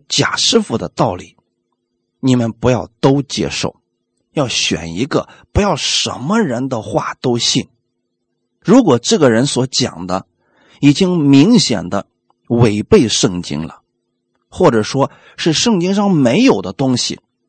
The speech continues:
就不要去讨论他的对或者错了，因为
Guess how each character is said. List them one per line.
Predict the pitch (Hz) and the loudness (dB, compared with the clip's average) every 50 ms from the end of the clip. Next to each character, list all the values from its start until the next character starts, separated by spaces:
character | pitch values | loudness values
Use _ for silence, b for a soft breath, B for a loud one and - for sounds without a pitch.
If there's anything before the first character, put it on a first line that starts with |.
| _ _ _ _ _ _ _ _ _ | _ _ _ _ _ _ _ _ _
就 | - 107 | -12 -12
不 | - - _ - - - | -12 -14 _ -16 -12 -8
要 | 127 165 185 147 | -6 -4 -4 -6
去 | - - 113 | -6 -6 -8
讨 | - - - - - - - 85 | -8 -8 -10 -10 -10 -10 -12 -4
论 | 101 147 180 123 - - _ _ _ _ _ _ _ _ _ _ | 2 2 2 2 2 -4 _ _ _ _ _ _ _ _ _ _
他 | - - 117 107 | -14 -10 -8 -8
的 | 92 90 | -8 -8
对 | 87 - _ 156 135 104 73 - _ _ _ _ | -12 -6 _ -2 -2 -2 -2 -6 _ _ _ _
或 | _ - - 82 78 | _ -10 -8 -6 -6
者 | - - 50 | -6 -10 -12
错 | - - - - - - | -10 -8 -8 -8 -10 -12
了， | - - - _ _ _ _ _ | -16 -20 -20 _ _ _ _ _
因 | _ 113 120 120 | _ -12 -10 -8
为 | 110 104 110 - | -8 -8 -8 -10